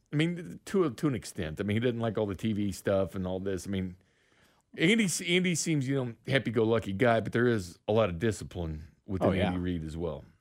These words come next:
Speaker 2: Oh, I imagine, yeah. I mean
Speaker 1: But he's got the respect.
Speaker 2: Yeah.
Speaker 1: He had the respect the minute he took over.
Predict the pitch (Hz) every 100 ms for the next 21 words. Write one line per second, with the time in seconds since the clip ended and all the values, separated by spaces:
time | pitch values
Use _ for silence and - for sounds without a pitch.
0 | _ _ - 175 120 113 123 - 101 87
1 | 135 107 120 120 120 190 160 247 214 170
2 | 226 160 - _ _ _ _ _ _ _
3 | _ _ 165 147 165 185 190 - 185 139
4 | 143 147 131 - 107 85